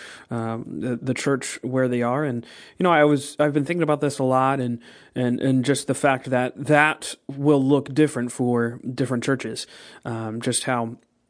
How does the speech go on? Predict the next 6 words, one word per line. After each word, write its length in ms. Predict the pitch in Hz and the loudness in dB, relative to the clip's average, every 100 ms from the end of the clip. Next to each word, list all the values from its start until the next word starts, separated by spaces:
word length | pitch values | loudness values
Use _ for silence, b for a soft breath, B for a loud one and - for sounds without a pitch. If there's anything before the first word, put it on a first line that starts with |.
| _ _ _ - - _ - | _ _ _ -14 -14 _ -2
uh, 120 | 127 | 0
different 280 | 123 127 123 | 0 -2 0
churches 300 | 135 131 117 | -2 -2 -2
will, 320 | 123 120 117 B B B - | 0 0 -2 B B B -4
m-, 260 | 123 127 131 | 0 2 0
uh, 400 | 127 117 113 | -2 -2 -4